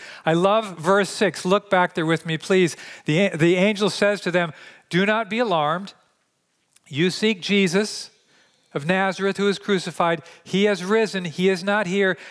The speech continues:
See the place where they laid him." See that place. Look where they laid him. These dear ladies, these disciples of Jesus expected to find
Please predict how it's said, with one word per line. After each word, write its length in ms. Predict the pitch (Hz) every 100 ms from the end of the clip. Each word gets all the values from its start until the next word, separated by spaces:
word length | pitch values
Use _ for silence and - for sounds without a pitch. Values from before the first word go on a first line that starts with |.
| -
See 720 | - - - 214 240 247 254
the 180 | 180 196
place 800 | - - 202 196 190 185 - - _ _ -
where 240 | 147 175
they 160 | 165 165
laid 320 | 156 139 135
him." 260 | 101 101 87 _ _ -
See 520 | - - 202 240 262
that 360 | 226 226 220 -
place. 380 | 226 196 147 185
Look 520 | 202 269 151 - - - - _ -
where 540 | 147 190 202 208 190
they 260 | 160 175 175
laid 320 | 165 160 147
him. 200 | 127 123
These 420 | 190 233 247 - - - _ _ _ _ _ _ _ _ -
dear 280 | 196 220
ladies, 440 | 214 208 202 156 120
these 240 | 196 196
disciples 840 | - 196 - 233 254 247 143 104 -
of 140 | 160
Jesus 560 | - 196 233 165 139 -
expected 720 | 175 - - 202 202 226 180
to 140 | -
find 580 | 185 - 190 190 202 185